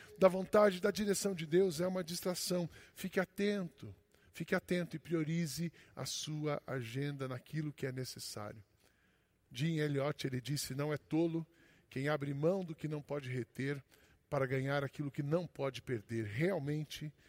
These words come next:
você não pode perder aquilo que Deus tem para você. Terceiro conselho: Jesus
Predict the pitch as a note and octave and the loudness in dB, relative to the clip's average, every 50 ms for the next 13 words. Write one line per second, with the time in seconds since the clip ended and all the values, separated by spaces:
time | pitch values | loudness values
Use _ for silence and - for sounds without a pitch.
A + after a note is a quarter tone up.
0 | - - - _ _ A#2+ A2 - - - B2+ A#2+ B2+ C#3 D#3+ F3+ F#3 F3+ F3 D#3+ | -20 -20 -20 _ _ -8 -6 -4 -4 -4 -4 -4 0 2 2 2 2 0 -2 -6
1 | - _ - C#3 D3+ D#3 D#3+ D3 C#3 C#3+ - D3+ C#3+ B2+ G#2+ - A2+ A#2 A#2+ A2+ | -8 _ -4 -2 -2 -2 -2 -4 -6 -8 -6 -6 -6 -6 -4 -2 0 0 0 -2
2 | - - - - _ - - A#2+ - - C3 C3+ B2+ - - A2+ G#2 - B2+ B2+ | -6 -12 -20 -20 _ -12 -12 -12 -8 -6 -4 -4 -4 -4 -8 -10 -6 -4 -4 -2
3 | B2 - - - - B2 B2 B2 - - A#2 A2+ G#2 G#2+ G#2 - - - - G2+ | -4 -6 -8 -6 -4 -4 -4 -4 -6 -8 -8 -8 -8 -8 -8 -8 -8 -8 -10 -12
4 | F#2+ - _ _ _ _ _ - _ _ _ _ _ - E3+ D#3 - - F3+ F3 | -14 -14 _ _ _ _ _ -20 _ _ _ _ _ -2 0 2 6 8 8 8
5 | D#3+ D3+ - D3+ C#3 - - - C#3+ C#3 C3 A2+ G2 G2 - - - - - - | 8 4 -2 -6 -6 -4 -2 -2 0 0 -2 -2 -6 -10 -12 -18 -20 -20 -20 -18
6 | _ - A#2+ D3+ C#3 G#2+ A#2 F3+ G#3+ G#3 F#3 D3 - - - - | _ -2 -2 0 0 0 0 0 2 2 0 0 -2 -4 -6 -8